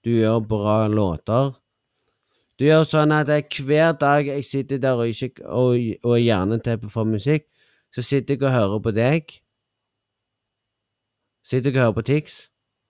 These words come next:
Og så hører jeg han, han, eh, den dagen der. Og så, mm, og så stiger jeg ut med hundene, så går jeg inn og hører videre, og så to minutter etterpå, så setter jeg meg ned og hører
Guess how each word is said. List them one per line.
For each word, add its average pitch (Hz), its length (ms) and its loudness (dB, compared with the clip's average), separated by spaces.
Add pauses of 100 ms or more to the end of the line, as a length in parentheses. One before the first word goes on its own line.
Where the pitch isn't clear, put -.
(360)
Og 117 140 -8
så 156 140 -4
hører 123 320 4
jeg 135 120 0
han, 135 440 0
han, 123 480 0
eh, 104 720 -2
den 110 180 -2
dagen 107 380 -4
der. 80 200 -6 (760)
Og 123 100 -2
så, 151 160 2 (380)
mm, 101 480 -2
og 104 140 -6
så 135 120 -8
stiger 135 300 -4
jeg 131 160 -4
ut 135 60 -12
med 127 120 -2
hundene, 117 440 0
så 123 100 -8
går 110 140 -6
jeg 113 180 -2
inn 117 120 2
og 110 60 2
hører 107 220 0
videre, 123 440 -2
og 120 80 -2
så 120 100 -8
to 135 200 -2
minutter 127 380 0
etterpå, 135 340 -2 (320)
så 131 100 -6
setter 131 340 0
jeg 123 80 2
meg 120 160 4
ned 117 260 2
og 110 400 0 (2000)
hører 117 240 0